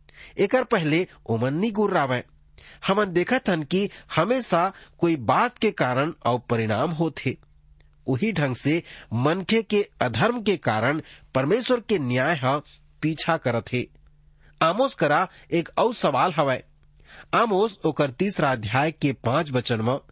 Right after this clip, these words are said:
लिखे हे, "का चिड़िया बिना फंदा लगाए फंस सकथे? का बिना कुछु फंसे फंदा भुइयां म उचकही? निश्चय ही चिड़िया हा बिना फंदा लगाए नहीं फंसय। मैं जब छोटे रहें,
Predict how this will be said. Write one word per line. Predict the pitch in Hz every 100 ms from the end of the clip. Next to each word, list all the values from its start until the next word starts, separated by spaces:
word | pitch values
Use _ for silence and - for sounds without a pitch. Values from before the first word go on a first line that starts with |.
| - _ _
लिखे | 107 101
हे, | 104 131 160 - - -
"का | 165
चिड़िया | 156 - 151 185 160 175 - -
बिना | 120 160 180
फंदा | - - 131 160
लगाए | 170 147 127 135 -
फंस | - 127
सकथे? | - 147 - 180 185 - _ _ - -
का | - 175
बिना | 170 190 233
कुछु | - 165 165 190 - - _
फंसे | - 147 - 151 - - - _
फंदा | 160 160 185
भुइयां | 175 120 139 156 170
म | 170 160 - _ _
उचकही? | 123 - 120 - 180 - - _ - - -
निश्चय | 135 190 - 254 247
ही | 240
चिड़िया | 202 156 147 190
हा | 175 151 170 - - 107
बिना | 147 185
फंदा | 175 - 135 147 160
लगाए | 135 117 131 151 - _
नहीं | 127 196
फंसय। | - 220 214 180 - _ _ - - -
मैं | 151 185
जब | 208
छोटे | 170 - 165 247
रहें, | 233 160 160